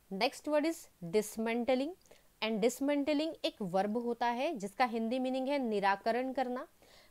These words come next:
मतलब कि कोई मशीन या किसी मशीन या किसी स्ट्रक्चर को पीसेस में, अ, डिवाइड कर देना या ब्रेक कर देना या उसके पुर्जे अलग-अलग कर देना, ये होता है डिसमेंटलिंग।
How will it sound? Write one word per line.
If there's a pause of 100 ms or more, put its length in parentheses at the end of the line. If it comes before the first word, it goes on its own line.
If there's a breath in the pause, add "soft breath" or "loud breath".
मतलब
कि
कोई
मशीन
या
किसी
मशीन
या
किसी
स्ट्रक्चर
को
पीसेस
में,
अ,
डिवाइड
कर
देना
या
ब्रेक
कर
देना (420 loud breath)
या
उसके
पुर्जे
अलग-अलग
कर
देना,
ये
होता
है
डिसमेंटलिंग।